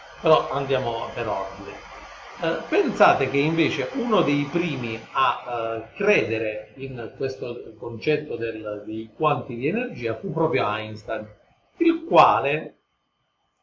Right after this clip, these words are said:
eh, come dire, utilizzò poi sta cosa per, figuratevi, per prendere il premio Nobel.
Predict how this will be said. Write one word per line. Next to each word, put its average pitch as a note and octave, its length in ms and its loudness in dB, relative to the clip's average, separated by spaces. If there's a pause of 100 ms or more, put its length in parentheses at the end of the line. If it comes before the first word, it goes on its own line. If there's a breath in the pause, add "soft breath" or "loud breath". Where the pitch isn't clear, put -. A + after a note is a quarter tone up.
(120)
eh, C3 540 -2
come F#3+ 220 -4
dire, B2 160 -2
utilizzò D#3+ 760 2
poi A2+ 180 -6
sta D3+ 300 0
cosa A2 360 -6
per, G2+ 500 -8
figuratevi, G2 540 -10
per G#2+ 280 -8
prendere A2 380 -8
il G#2+ 100 -6
premio G#2+ 300 -12
Nobel. - 300 -18